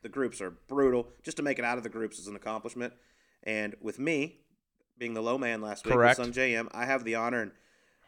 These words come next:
Speaker 1: this is tough for me. I hate this. Um, there's so many guys I wanna take, but like you said, you could, you could go, you could go out and play great, shoot four under in all three matches, go home.
Speaker 2: Lose. You run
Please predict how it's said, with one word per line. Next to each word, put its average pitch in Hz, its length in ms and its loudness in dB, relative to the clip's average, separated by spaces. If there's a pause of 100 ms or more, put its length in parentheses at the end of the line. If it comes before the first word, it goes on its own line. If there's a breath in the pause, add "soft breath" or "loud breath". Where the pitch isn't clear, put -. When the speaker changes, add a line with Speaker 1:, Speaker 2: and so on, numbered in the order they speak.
(180)
Speaker 1:
this 180 160 2
is - 80 -4
tough 190 240 6
for 160 80 0
me. 127 180 0 (220)
I 139 100 2
hate 160 240 4
this. - 300 0 (520)
Um, 127 320 2 (160)
there's 151 240 6
so 185 180 8
many 208 160 6
guys 160 320 4
I 135 80 0
wanna 165 240 0
take, 202 320 0
but 156 60 0
like 190 160 4
you 240 60 -8
said, 226 260 2
you 214 80 -4
could, - 140 -8 (140)
you 226 100 -12
could 233 80 -16
go, 226 200 0
you 233 100 -2
could 240 120 -2
go 226 100 6
out 220 140 6
and 160 100 -14
play 196 120 4
great, 165 240 2
shoot 160 160 -8
four 190 240 2
under 127 300 0 (220)
in 135 80 -4
all 139 80 0
three 143 160 -2
matches, 160 360 0 (300)
go 123 140 -2
home. 120 180 -4
Speaker 2:
Lose. 139 320 6
You 123 260 -2
run 127 440 2